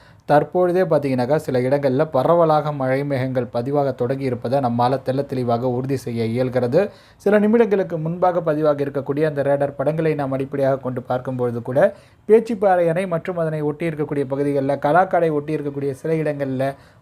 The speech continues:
முண்டந்துறை வனப்பகுதிகள்ல பரவலாக வலுவான மழை மேகங்கள் பதிவாகி கொண்டிருந்ததை நம்மால அறிய இயன்றது. தற்சமயம் பார்த்தீங்கன்னாக்கா, செயற்கைக்கோள் படங்களை நாம் அடிப்படையாக கொண்டு பார்க்கும்பொழுது,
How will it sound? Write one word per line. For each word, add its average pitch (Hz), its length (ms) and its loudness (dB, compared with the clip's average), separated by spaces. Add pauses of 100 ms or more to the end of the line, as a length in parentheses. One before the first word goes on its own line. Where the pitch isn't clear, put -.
(140)
முண்டந்துறை 208 520 2
வனப்பகுதிகள்ல 156 840 -2 (460)
பரவலாக 180 680 2
வலுவான 196 520 2
மழை 165 280 0
மேகங்கள் 151 440 -2
பதிவாகி 151 420 0
கொண்டிருந்ததை 135 640 -2 (400)
நம்மால 147 480 4 (180)
அறிய 202 300 2
இயன்றது. 165 640 0 (360)
தற்சமயம் 226 680 2
பார்த்தீங்கன்னாக்கா, 165 580 0 (120)
செயற்கைக்கோள் 202 500 2
படங்களை 156 460 2
நாம் 160 200 0
அடிப்படையாக 156 500 0
கொண்டு 143 240 -4
பார்க்கும்பொழுது, 135 800 -2